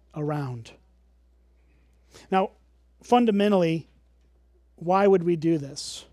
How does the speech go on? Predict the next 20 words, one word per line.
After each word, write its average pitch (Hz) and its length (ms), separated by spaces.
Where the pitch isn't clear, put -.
'Cause 185 160
it 180 80
goes 196 260
so 208 220
against 175 420
our 156 120
human 165 300
nature 151 380
to 135 140
do 131 180
it. - 180
Well, 180 100
we 190 120
would 190 160
do 214 160
this 190 180
because 175 380
it's 165 160
what 175 180
Jesus 175 640